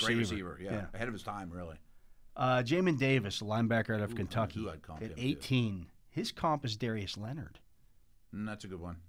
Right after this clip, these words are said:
Speaker 1: especially if you really like the guy, which he much
Speaker 2: Yeah.
Speaker 1: at eighteen. Leonard's, like, two ten. <laughs> I mean, Leonard's not very heavy.
Speaker 2: But he's long and
Speaker 1: He's very
Speaker 2: lean, and he's,
Speaker 1: long,
Speaker 2: he's
Speaker 1: yeah.
Speaker 2: active.
Speaker 1: Narrow waist, long
Speaker 2: Yeah.
Speaker 1: le-, limbs, yeah.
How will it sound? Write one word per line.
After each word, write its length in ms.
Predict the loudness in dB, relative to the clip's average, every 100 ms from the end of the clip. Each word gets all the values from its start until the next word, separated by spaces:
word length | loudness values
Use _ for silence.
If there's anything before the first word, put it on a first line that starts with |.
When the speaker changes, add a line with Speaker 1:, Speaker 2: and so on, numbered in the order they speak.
| -4
Speaker 1:
especially 320 | -4 -2 -2
if 60 |
you 80 | 0
really 260 | 4 4 4
like 260 | 2 2
the 80 | -2
guy, 260 | -4 -2 -2
which 180 | -4 -4
he 60 |
much 320 | -2 -4 0 4
Speaker 2:
Yeah. 220 | 4 4
Speaker 1:
at 40 | 0
eighteen. 360 | -4 -4 -4 -8 -14 -20 -20 -20 -20 -14
Leonard's, 380 | -6 -2 -2 -2
like, 180 | -8 -10
two 140 | -10
ten. 400 | -8 -8 -10 -12 -16 -20 -20 -12
<laughs> 80 | -8
I 60 |
mean, 120 | -6 -4
Leonard's 340 | -2 -2 -2
not 220 | -4 -4
very 240 | -4 -6 -4
heavy. 100 | 2
Speaker 2:
But 120 | 6
he's 160 | 8 8
long 360 | 8 10 10
and 120 | 10 8
Speaker 1:
He's 100 | 8
very 100 | 10
Speaker 2:
lean, 220 | 10 10
and 80 | 10
he's, 140 | 6 4
Speaker 1:
long, 100 | 2
Speaker 2:
he's 180 | 2
Speaker 1:
yeah. 60 | 4
Speaker 2:
active. 500 | 2 2 2 2 0 -6 -10
Speaker 1:
Narrow 320 | -6 -4 -2
waist, 420 | -2 -4 -6 -6
long 120 | 0
Speaker 2:
Yeah. 280 | 2 4 2 -4
Speaker 1:
le-, 40 |
limbs, 500 | -6 -6 -6 -8 -12 -8
yeah. 240 | -6 -6